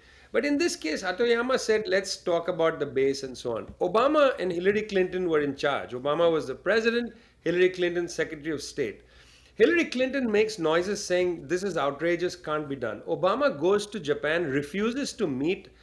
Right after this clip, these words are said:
Hatoyama, in fact, refuses to come to the state dinner. They put an immense amount of pressure. They go and talk to other opposition politicians and so on.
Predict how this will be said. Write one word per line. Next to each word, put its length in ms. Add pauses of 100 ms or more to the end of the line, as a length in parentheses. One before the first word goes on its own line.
(160)
Hatoyama, 560
in 80
fact, 340
refuses 580
to 100
come 300
to 80
the 120
state 540
dinner. 320 (400)
They 120
put 300
an 180
immense 600
amount 400
of 240
pressure. 500
They 120
go 260
and 240
talk 340
to 140
other 180
opposition 720
politicians 720
and 160
so 160
on. 160